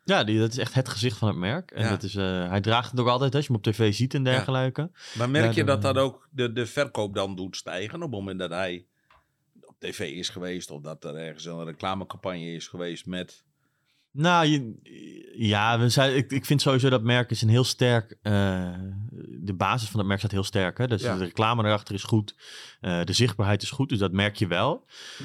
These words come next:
Speaker 1: Ehm, je merkt ook dat steeds meer mensen dat kennen. Maar wat je vooral ook ziet is dat doordat Danny Vera het dan draagt, ehm, dat je bijvoorbeeld Reen van der Gijp draagt het, ehm, volgens mij Wilfred Gené ook, dat weet ik niet zeker.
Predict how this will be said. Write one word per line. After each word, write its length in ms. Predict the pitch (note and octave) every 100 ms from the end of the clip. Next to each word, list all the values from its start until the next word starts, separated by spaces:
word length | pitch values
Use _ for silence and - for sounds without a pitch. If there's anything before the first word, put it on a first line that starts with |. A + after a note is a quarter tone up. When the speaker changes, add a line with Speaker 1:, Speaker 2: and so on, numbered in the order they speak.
| -
Speaker 1:
Ehm, 540 | - G#2 G2 G2 F#2+ G2
je 100 | G#2+
merkt 200 | G#2 G#2
ook 60 | G#2
dat 120 | G#2
steeds 240 | - A#2+ G#2+
meer 120 | G#2
mensen 280 | G2+ G2+ G#2+
dat 140 | F#2
kennen. 400 | - A2 C3 G#3 - _ _ -
Maar 240 | F#2 F#2+
wat 140 | G2+ G#2+
je 80 |
vooral 200 | G#2+ A#2
ook 120 | A#2 A2
ziet 220 | - A2
is 100 | G2+
dat 240 | A2 G2+ D2+
doordat 360 | G#2 G#2 A2
Danny 200 | G#2 G2+
Vera 340 | - A#2 C3+ F#2+
het 100 | F2
dan 160 | E2+
draagt, 520 | D#2+ D#2+ F#2 C#3 -
ehm, 440 | - F2+ E2 D#2+ D#2+ E2 -
dat 300 | - G#2 G#2
je 60 | G#2
bijvoorbeeld 260 | A2+ A2+ A2
Reen 100 | G#2+
van 100 | G#2
der 80 | G#2
Gijp 240 | G2 F2+ -
draagt 380 | F#2 F2 -
het, 280 | F#2 F2 -
ehm, 360 | - D#2+ D#2+ D#2+ E2+
volgens 300 | _ _ -
mij 120 | F2+
Wilfred 320 | E2+ F2+ -
Gené 320 | - G2 E2+ F2+
ook, 100 | G2
dat 100 | F2
weet 100 | E2+
ik 80 |
niet 140 | F2 E2+
zeker. 500 | G#2+ G#2 G2+ G2+